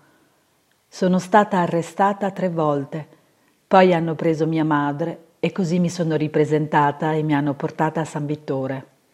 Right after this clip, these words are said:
Da lì sono stata portata a Bolzano, poi a Ravensbrück ed in seguito in un campo di lavoro. Lavoravo dodici ore al giorno.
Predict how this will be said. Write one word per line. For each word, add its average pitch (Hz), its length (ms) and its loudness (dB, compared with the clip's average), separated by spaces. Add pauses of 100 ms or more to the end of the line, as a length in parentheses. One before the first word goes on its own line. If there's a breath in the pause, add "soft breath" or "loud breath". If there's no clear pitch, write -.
(720)
Da 165 240 4
lì 180 220 4
sono 170 260 -2
stata 156 380 -2
portata 156 460 -2
a 143 40 0
Bolzano, 160 720 0
poi 156 300 -4
a 143 80 -2
Ravensbrück 139 840 -6 (140)
ed 156 180 -4
in 160 100 -4
seguito 151 540 -2
in 165 120 0
un 151 80 -4
campo 147 280 -4
di 147 140 -4
lavoro. 135 580 -4 (2250)
Lavoravo 170 640 6
dodici 160 420 -2
ore 165 160 2
al 160 140 -2
giorno. 143 540 -4